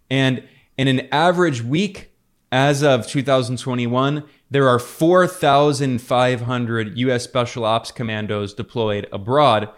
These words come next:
And to give a context of just how important they've become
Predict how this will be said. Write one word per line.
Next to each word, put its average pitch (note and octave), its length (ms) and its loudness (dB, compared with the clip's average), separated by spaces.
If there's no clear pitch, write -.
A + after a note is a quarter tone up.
And C3+ 360 -2
to D3+ 80 -4
give D#3+ 180 2
a D3+ 60 2
context F3+ 600 0
of C3 160 -2
just C#3 400 -2
how C#3 340 2
important B2 640 0
they've A#2 200 -4
become A#2 540 -4